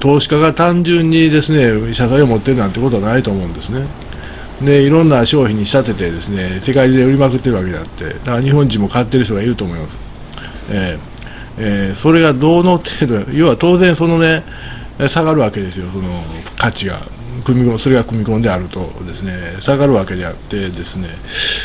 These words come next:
これからですね、やっぱしね、えー、どういうふうにですね、影響が出てくるのかと。いうものはですね、なんかこう、推し量れないなとい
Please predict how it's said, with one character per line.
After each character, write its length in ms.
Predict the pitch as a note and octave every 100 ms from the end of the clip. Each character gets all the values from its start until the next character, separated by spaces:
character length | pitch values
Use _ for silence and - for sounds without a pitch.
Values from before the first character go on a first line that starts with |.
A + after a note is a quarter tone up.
| - -
こ 180 | - E3
れ 100 | F3+
か 140 | F3+
ら 140 | F3
で 100 | E3
す 160 | D#3+ F#3+
ね、 160 | F3 A2+
や 120 | F2
っ 20 |
ぱ 160 | - F2+
し 100 | A2+
ね、 100 | C#3 C#3 C3+ C3
え 580 | A2 G2+ F2 E2+ - -
ー、 100 | G#2
ど 220 | C3+ D#3+
う 60 | D#3+
い 60 |
う 120 | D#3+
ふ 280 | C#3 D#3 C3
う 60 | G#2
に 300 | A#2+ B2+ B2
で 120 | A2
す 100 | G2
ね、 200 | G#2+ G2+
影 220 | A2+ B2
響 200 | - B2
が 80 | G#2+
出 80 | A#2
て 120 | B2+
く 120 | A#2
る 60 | F#2+
の 80 | E2
か 120 | F2
と。 160 | E2 - - - - - -
い 60 | A#2+
う 40 |
も 120 | A#2
の 140 | G#2+ F#2+
は 100 | F2
で 80 | E2
す 140 | G2+
ね、 140 | F#2
な 180 | F2+ C#3
ん 60 | D#3
か 320 | C#3+ G#2+ G2+
こ 240 | - G#2 G#2
う、 80 |
推 40 | B2+
し 120 | C#3
量 240 | A#2+ A#2 A#2+
れ 100 | G#2+
な 120 | F2
い 40 |
な 80 | F2+ E2
と 120 | E2+
い 160 | A2+